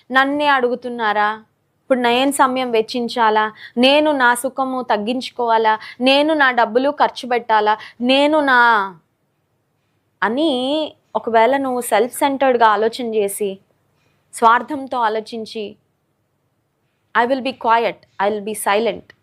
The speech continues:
I will not respond," నేను మాట్లాడను, స్పందించను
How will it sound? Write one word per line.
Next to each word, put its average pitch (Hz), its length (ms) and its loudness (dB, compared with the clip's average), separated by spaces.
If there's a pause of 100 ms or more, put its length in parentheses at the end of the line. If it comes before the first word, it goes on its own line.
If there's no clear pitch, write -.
(240)
I 202 40 0
will 202 180 -2
not 233 160 2
respond," 202 500 -4
నేను 190 200 -8
మాట్లాడను, 233 640 0 (100)
స్పందించను 233 720 -4